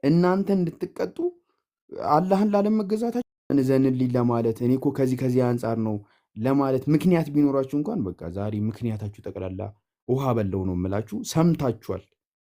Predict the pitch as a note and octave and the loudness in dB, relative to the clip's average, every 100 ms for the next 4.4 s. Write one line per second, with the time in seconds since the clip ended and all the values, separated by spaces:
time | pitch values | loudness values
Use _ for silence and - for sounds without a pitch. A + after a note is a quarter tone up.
0 | _ - C#3 C3+ B2 G#2+ G#2 F#2+ G2 _ | _ -8 -2 -2 -2 -6 -8 -12 -12 _
1 | _ _ _ _ _ _ _ _ - - | _ _ _ _ _ _ _ _ -10 0
2 | C3+ D#3+ E3 D#3+ D#3+ E3+ F#3+ F3+ E3+ E3 | 4 4 4 2 2 2 2 2 0 -2
3 | E3 D3+ C#3+ D3 C3 C3 C#3 F#3+ A2+ F2+ | -2 -2 -4 -4 -6 -6 -6 -6 -6 -6
4 | F#2+ F2 - | -8 -10 -14